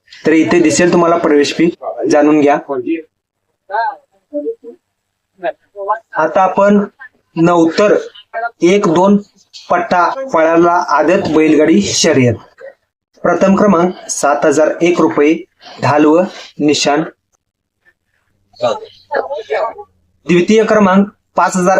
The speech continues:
एक रुपये ढाल व निशाण. तृतीय क्रमांक तीन हजार एक रुपये ढाल व निशाण. चतुर्थ क्रमांक दोन हजार एक ढाल व निशाण आणि याची प्रवेश फी राहणार आहे एक हजार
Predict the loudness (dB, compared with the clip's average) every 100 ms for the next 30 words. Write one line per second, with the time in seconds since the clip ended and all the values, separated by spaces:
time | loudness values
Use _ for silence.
0 | 0 0 0 0 2 0 -2 -6 -2 0
1 | 2 2 2 2 0 2 0 0 -4 -12
2 | -12 -10 -10 _ _ -4 -2 2 2 2
3 | 4 2 0 -6 _ 0 2 2 2 2
4 | 2 2 2 2 2 2 2 0 -4 -2
5 | 0 4 4 2 0 0 0 0 0 -4
6 | -10 -6 -4 -4 -10 -4 -2 0 2 2
7 | 2 2 2 2 -2 -6 0 2 2 2
8 | 2 0 0 0 -2 -10 _ -6 -2 2
9 | 2 2 2 0 0 2 0 -2 -2 -4
10 | -2 0 2 2 0 0 2 2 2 2
11 | 0 2 2 2 2 2 0 -4 _ _
12 | _ -2 0 2 2 2 0